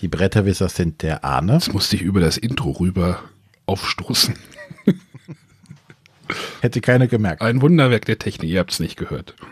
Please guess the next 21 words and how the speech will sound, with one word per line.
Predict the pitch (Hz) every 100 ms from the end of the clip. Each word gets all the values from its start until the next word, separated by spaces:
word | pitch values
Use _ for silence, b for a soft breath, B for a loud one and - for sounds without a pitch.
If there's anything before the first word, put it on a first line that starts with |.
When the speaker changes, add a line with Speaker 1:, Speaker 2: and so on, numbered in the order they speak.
| B B B B B B B B B B _ _ _ _ - _ _ _
Speaker 1:
Äh, | 151 147
und | 156 170
ich | -
bin | 175
der | 175
René. | 160 123 92 - _ _ _ _
So, | - - 110 76 - -
Speaker 2:
Äh? | 110 151 233
Speaker 1:
jetzt | 107 - 147 - _ -
große | - 135 156 180
fragende | - - 135 123 -
Augen. | 127 185
Wo | 135
ist | 131
der | 123
Matthias? | 107 - 175 202 -
Der | 127 120
Matthias, | 120 - 147 139 - -
äh, | 120 113
hat | 104 -
frei. | - 107 143